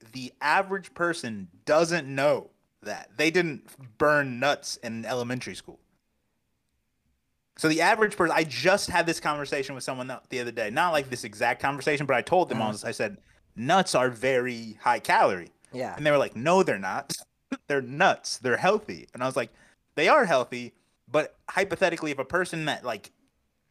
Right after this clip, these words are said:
Speaker 1: if they, if a person switched from, like, potato chips to nuts,"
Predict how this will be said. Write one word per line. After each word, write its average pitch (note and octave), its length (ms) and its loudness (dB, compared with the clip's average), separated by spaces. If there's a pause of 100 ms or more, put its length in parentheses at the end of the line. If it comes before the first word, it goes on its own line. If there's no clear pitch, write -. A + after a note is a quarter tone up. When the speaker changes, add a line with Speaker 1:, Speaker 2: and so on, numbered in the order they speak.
(760)
Speaker 1:
if D3 120 -4
they, G3+ 220 4
if F3 80 0
a F3 80 2
person G3 320 2
switched - 400 -4
from, B2 240 -4
like, G#2 220 -10
potato C3 500 -4
chips C3+ 480 -6
to A#2 140 -8
nuts," G#2 640 -6